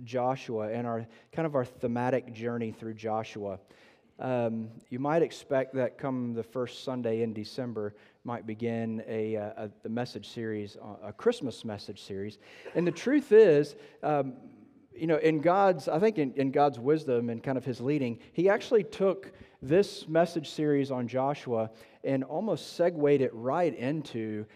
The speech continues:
a Christmas message. Because how this, this, uh, thematic journey ends,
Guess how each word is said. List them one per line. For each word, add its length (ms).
a 180
Christmas 560
message. 420
Because 280
how 300
this, 340
this, 320
uh, 240
thematic 640
journey 500
ends, 640